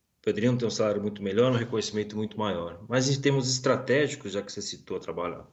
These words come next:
a palavra estratégia, a recomposição de efetivos.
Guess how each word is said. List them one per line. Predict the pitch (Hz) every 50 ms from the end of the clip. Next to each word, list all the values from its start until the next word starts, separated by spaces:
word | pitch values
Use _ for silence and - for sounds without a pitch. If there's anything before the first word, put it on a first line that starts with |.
| -
a | -
palavra | - - 90 90 82
estratégia, | 85 - - 80 78 - 110 110 117 110 - 85 76 - - - _ _ - _ _ _ _ _ _ _ _ _ _ _
a | - 123
recomposição | 139 135 127 127 147 151 139 123 - - - 135 131
de | 123
efetivos. | 135 131 - 123 98 - - - 101 101 101 98 - - - - -